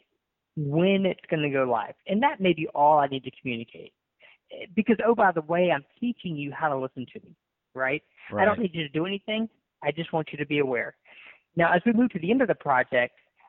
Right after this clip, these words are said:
Speaker 1: I need to get much more specific, and I might need you to take action. So by the end of the project, you better know what's coming, when it's coming, what it means to you, what you're gonna have to do. Maybe there's something you have to do physically around the implementation date. Turn off your computer.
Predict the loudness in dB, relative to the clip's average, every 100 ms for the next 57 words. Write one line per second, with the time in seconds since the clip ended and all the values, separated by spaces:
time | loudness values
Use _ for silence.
0 | _ 0 0 2 0 0 -2 -2 -4 -4
1 | -6 -6 -14 -6 -4 -2 -4 -6 _ _
2 | _ _ -2 0 2 2 0 -4 -6 -6
3 | -6 -2 0 0 -2 -14 -18 _ -20 -6
4 | 2 4 4 _ _ 0 2 4 2 0
5 | 2 4 4 0 -4 0 2 2 2 2
6 | 2 -2 -6 _ 0 0 2 0 0 0
7 | 0 -2 -4 -4 -4 0 0 0 -2 -4
8 | _ -8 -4 0 0 0 0 0 0 -2
9 | -4 -8 -4 0 2 0 2 4 4 2
10 | 2 -2 -2 -2 2 2 0 -2 -2 0
11 | 0 0 2 0 2 2 2 -2 -2 -2
12 | 0 -2 0 -4 -4 -8 -2 2 2 2
13 | -4 -4 -2 -2 -2